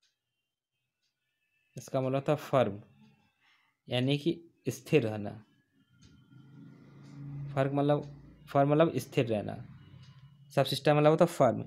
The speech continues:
स्थिर मतलब एकदम स्थिर रहना, मतलब एकदम स्थिर कमाई इनकम होना। किसी पर्सन का मान लीजिए इनकम इतनी कि एकदम फिक्स है, उससे ज़्यादा वो नहीं कमा सकता है, तो इतना ही कमा पाता है कि मुश्किल से उसका गुजर बसर हो पाता है।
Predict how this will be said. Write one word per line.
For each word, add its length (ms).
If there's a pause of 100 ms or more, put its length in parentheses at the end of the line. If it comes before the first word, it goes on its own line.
स्थिर 460
मतलब 120
एकदम 380
स्थिर 260
रहना, 380 (520)
मतलब 200
एकदम 340
स्थिर 500
कमाई 260
इनकम 380
होना। 360 (840)
किसी 220
पर्सन 340
का 60
मान 180
लीजिए 180
इनकम 300
इतनी 240
कि 80
एकदम 260
फिक्स 480
है, 140 (120)
उससे 320
ज़्यादा 340
वो 140
नहीं 180
कमा 200
सकता 380
है, 100 (760)
तो 60
इतना 220
ही 60
कमा 240
पाता 300
है 120
कि 180 (500)
मुश्किल 360
से 100
उसका 160
गुजर 240
बसर 200
हो 80
पाता 320
है। 140